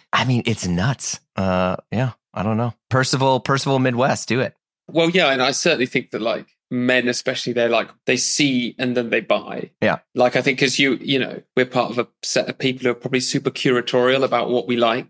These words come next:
Speaker 2: Um, but what we see in the data is if it rains, guys like, "I'll buy a rain jacket."
Speaker 1: Yeah.
Speaker 2: If it's sunny, they're like, "Short sleeve shirt."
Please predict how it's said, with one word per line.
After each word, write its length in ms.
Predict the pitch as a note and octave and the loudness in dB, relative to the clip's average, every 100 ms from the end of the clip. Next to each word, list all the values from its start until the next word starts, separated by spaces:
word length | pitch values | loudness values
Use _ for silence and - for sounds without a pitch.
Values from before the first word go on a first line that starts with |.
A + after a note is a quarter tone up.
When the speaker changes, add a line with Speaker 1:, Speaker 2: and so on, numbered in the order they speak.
| - | -6
Speaker 2:
Um, 340 | A#2+ A#2 A2+ A2 | -2 0 -2 0
but 200 | A#2+ C3+ | 0 2
what 100 | B2+ | 0
we 80 | C3 | 0
see 180 | C#3+ | 0
in 60 | B2+ | 0
the 60 | A#2 | 2
data 320 | B2+ C3 B2 | 2 2 -2
is 80 | A#2 | -2
if 100 | B2 | -2
it 80 | |
rains, 560 | C3 C#3+ E3+ G3 G3+ - _ | 0 2 2 2 -2 -6 _
guys 240 | B2+ B2 A#2+ | 0 0 2
like, 220 | G#2+ - - | 0 -2 -2
"I'll 80 | |
buy 140 | - G2+ | 0 0
a 60 | |
rain 180 | G#2+ A#2+ | -2 -4
jacket." 320 | - - - - | -6 -6 -8 -2
Speaker 1:
Yeah. 200 | D#3 B3+ | 0 2
Speaker 2:
If 60 | D#3+ | 0
it's 120 | B2+ | -2
sunny, 300 | D#3 D3+ F3 | 0 2 2
they're 140 | E3+ | 2
like, 240 | B2+ A#2+ - _ | 2 2 0 _
"Short 260 | - C#3+ B2 | -2 0 0
sleeve 140 | B2+ | -2
shirt." 340 | - B2 G2+ | 0 0 0